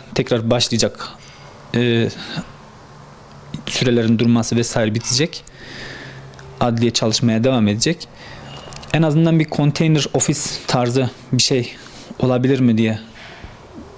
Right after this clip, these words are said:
e, yazılar gönderdik. Henüz bir sonuç çıkmadı ama zaten hani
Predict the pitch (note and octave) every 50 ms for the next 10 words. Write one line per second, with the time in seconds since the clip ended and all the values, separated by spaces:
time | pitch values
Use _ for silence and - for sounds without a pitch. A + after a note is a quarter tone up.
0 | - - - - - C3+ C3 B2 B2+ B2 B2 A#2+ B2 B2+ B2+ B2+ A#2 - A#2+ A2+
1 | A#2 A#2 A2 B2+ B2+ B2+ A#2 A2+ A2 A2+ B2 - - - - - - - - -
2 | - - C3+ C#3 C3+ C3 C#3 C3+ - D3+ C#3+ C3+ C3+ - - - - D3+ C3+ C3+
3 | E3+ F3+ D#3 D3+ F3 E3+ - - - - - - - - - - - - B2+ -
4 | - C3 C3 C3 B2+ A#2+ -